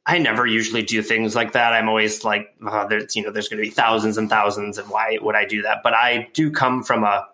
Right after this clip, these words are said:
career of performing and a history of performing. So I was like, "You know what? You're not gonna hear no unless you do it or yes." So I put together an application and then nothing had really come of it. And I decided when the pandemic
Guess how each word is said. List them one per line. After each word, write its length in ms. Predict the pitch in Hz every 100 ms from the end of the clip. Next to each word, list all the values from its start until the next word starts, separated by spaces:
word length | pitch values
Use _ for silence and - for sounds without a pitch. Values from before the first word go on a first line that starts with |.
| _ -
career 380 | 131 135 131
of 140 | 117 -
performing 600 | 110 147 143 135 127 139
and 100 | 117
a 60 |
history 360 | 117 123 - 120
of 80 | 117
performing. 520 | 120 123 120 120 123
So 160 | 123 123
I 40 |
was 120 | 120
like, 160 | 127 117
"You 60 | 147
know 160 | 151
what? 280 | 151 147 147 - - - -
You're 300 | 139 127 120
not 280 | 120 127 -
gonna 160 | 127 120
hear 180 | 139
no 360 | 127 135 139 135
unless 300 | 120 117 -
you 80 | 110
do 220 | 143 135
it 140 | 160 -
or 200 | 120 123
yes." 500 | 107 107 120 - - - -
So 180 | - 139
I 540 | 123 120 117 117 120 -
put 200 | 214 202
together 260 | 175 165
an 80 | 156
application 680 | 151 151 147 147 143 143 139
and 160 | 120 123
then 320 | 120 117 117 135
nothing 300 | 143 147 123
had 140 | 113
really 420 | 120 113 107 110 _ _ -
come 200 | 170 131
of 160 | 104
it. 280 | 107 139 - - - - _ _ -
And 500 | 131 123 120 120 -
I 840 | 123 120 120 117 117 117 - - _
decided 500 | 127 131 135 131 127
when 200 | 123 120
the 60 | 117
pandemic 600 | 127 123 135 139 135